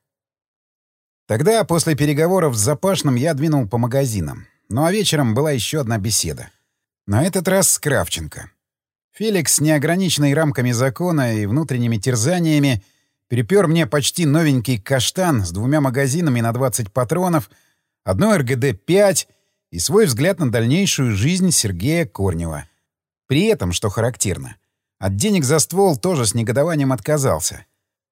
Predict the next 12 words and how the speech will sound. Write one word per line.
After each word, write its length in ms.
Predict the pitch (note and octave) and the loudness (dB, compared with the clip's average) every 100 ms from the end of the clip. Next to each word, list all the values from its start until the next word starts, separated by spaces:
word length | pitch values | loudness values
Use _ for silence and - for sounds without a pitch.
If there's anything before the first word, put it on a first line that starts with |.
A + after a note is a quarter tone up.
| - | -6
А 160 | F#3 A3 | -2 0
насчет 340 | G3 - G3 | 2 2 0
гранаты 460 | C3 E3+ F#3 E3+ C#3+ | 2 2 0 0 -2
сказал, 340 | - C3+ F3+ | -2 0 0
что 160 | - D3+ | -2 -4
эта 160 | C3+ | -4
хреновина 540 | - C3+ D#3 D#3 A#2+ A#2+ | -2 0 0 0 0 0
нужна 400 | B2+ B2+ D3+ C3 | 0 0 0 0
не 140 | B2+ | 0
для 140 | A#2 | -2
того, 280 | C3 D#3 F3 | -2 -2 -4
чтобы 400 | - G#2 G2 F2+ | -4 -2 -2 -2